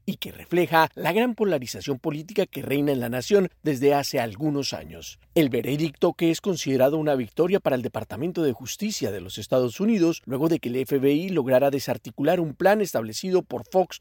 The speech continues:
y Croft junior para secuestrar a la gobernadora de Michigan, Gretchen Whitmer, hace casi dos años.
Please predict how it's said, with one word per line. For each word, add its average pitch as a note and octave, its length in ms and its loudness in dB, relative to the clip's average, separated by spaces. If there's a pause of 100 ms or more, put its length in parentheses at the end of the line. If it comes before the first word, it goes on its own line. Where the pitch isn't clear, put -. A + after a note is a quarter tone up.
y D#3+ 120 -6
Croft G#3+ 300 2 (100)
junior E3 440 2
para F3+ 140 0
secuestrar A3+ 480 2
a A#3+ 40 4
la G3 120 4
gobernadora A2 580 -2
de D3 120 -2
Michigan, D#3+ 480 0 (100)
Gretchen D3+ 540 2 (160)
Whitmer, E3 400 2 (220)
hace E3+ 240 -2
casi F#3 400 -4
dos E3+ 320 0
años. F#3 440 0